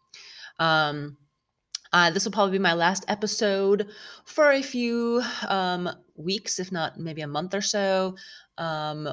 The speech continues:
we are, you know, next weekend is gonna be Memorial Day weekend. After that, I've got some trips planned. We'll be out of town. And then we have to do an international move back to the States.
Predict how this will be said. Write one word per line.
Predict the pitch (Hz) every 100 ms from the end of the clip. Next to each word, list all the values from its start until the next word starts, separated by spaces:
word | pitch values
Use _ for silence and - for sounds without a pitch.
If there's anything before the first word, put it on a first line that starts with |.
| 95
we | 165 190 190 190 180
are, | 170 160 151 -
you | 165
know, | 147
next | 156 156
weekend | 185 180 165
is |
gonna | 165
be | 147
Memorial | 139 131 180 233
Day | 233 226
weekend. | 220 214 220 214 202
After | 180 - 165
that, | 165 160 151
I've | - 165
got | - 160
some | - 156 139
trips | - 233 -
planned. | - 208 196 190
We'll | 170 160
be | 156
out | 156 156
of | 156
town. | - - 185 175 175 170 170 - - - - -
And | 214 214
then | 220 240 262 294 311 339 247
we | 269
have | 240 254
to | 247
do | 226 220 220 220
an | -
international | 226 226 233 196 202 - 208
move | 202 170 165 190 208
back | 160 151 -
to | 202
the | 208
States. | 240 - 339 320 320 - -